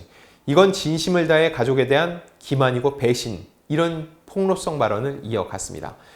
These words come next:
특히 기괴한 이중 생활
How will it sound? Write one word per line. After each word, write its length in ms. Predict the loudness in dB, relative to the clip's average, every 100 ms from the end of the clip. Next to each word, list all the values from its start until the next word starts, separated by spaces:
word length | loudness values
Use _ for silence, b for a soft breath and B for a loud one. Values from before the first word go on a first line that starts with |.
| B B
특히 600 | -2 0 0 0 -2 -8 -14 _
기괴한 880 | -10 -4 -2 8 10 12 10 8 4
이중 360 | 0 0 0 -2
생활 440 | -2 -6 -8 -10